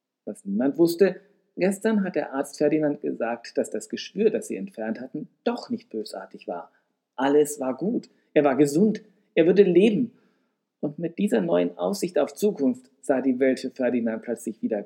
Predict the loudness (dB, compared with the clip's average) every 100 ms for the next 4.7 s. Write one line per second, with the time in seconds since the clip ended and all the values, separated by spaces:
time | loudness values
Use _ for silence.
0 | 0 0 0 -4 -10 -12 -14 -16 -20 -20
1 | _ _ _ _ _ _ _ _ _ _
2 | _ _ _ _ _ _ _ _ _ _
3 | _ _ _ -2 0 2 2 0 -2 -8
4 | -4 -4 -4 -8 -10 -12